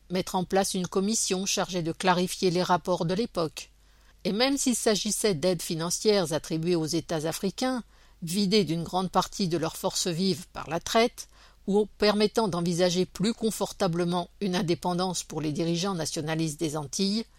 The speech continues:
cela ne réparerait rien concernant les plus déshérités. Cependant oui,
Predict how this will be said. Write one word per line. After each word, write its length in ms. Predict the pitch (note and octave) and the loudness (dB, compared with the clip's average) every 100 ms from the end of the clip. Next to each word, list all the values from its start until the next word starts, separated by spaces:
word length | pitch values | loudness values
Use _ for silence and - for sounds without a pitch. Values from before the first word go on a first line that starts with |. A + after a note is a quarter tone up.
| - - | -20 -6
cela 380 | - G3+ G3+ | 2 4 4
ne 100 | E3 | 4
réparerait 840 | E3 F3+ F3+ - F3 E3 E3 F3 D3+ | 0 0 -2 0 0 0 2 2 0
rien 380 | D#3 B2+ F3+ A3+ - | -2 0 0 0 -10
concernant 520 | - E3+ E3 D3+ E3 | -8 -4 -4 -2 -2
les 120 | E3 D#3+ | 0 -2
plus 220 | - F3 | -4 -2
déshérités. 680 | F3+ F3 F3 G3 - D3+ - _ _ _ _ - - | -2 0 0 -2 -4 -6 -6 _ _ _ _ -20 -20
Cependant 560 | - - B3 B3 A#3+ G#3 | -8 -4 0 2 4 4
oui, 380 | D#3+ D3+ - | 2 -2 -4